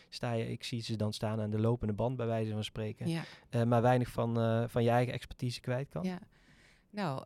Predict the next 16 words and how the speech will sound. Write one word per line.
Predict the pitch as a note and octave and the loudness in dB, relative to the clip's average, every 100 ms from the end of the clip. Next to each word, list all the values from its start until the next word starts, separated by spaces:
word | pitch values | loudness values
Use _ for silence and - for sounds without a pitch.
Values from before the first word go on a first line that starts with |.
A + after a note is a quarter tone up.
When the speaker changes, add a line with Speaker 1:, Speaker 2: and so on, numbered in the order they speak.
| - | -6
Speaker 2:
eh, | D#3 D3 - | -6 -6 -10
een | - A3 A3 | -4 -2 -2
van | F3 E3+ | -2 -2
de | D#3+ | 0
meest | E3 D#3 | -2 -2
hoopvolle | - F#3+ G#3 - F3 D#3+ C#3+ C3+ C#3 | 0 -2 -2 -8 -6 -4 -2 -4 -4
dingen | F3+ G3 E3 | -2 0 -2
in | D#3 D#3 | -2 -2
deze | D3 D3 D3 | -2 -2 -4
hele | D3+ C#3+ | -4 -4
discussie | C#3 - - A#3+ - | -4 -6 -4 -4 -4
is | - - | -6 -4
natuurlijk | C#3+ - B2+ D#3 E3+ | -4 -4 -6 -6 -6
dat | D#3 - | -8 -4
als | F3 E3+ - | -6 -6 -6
je | C#3+ | -6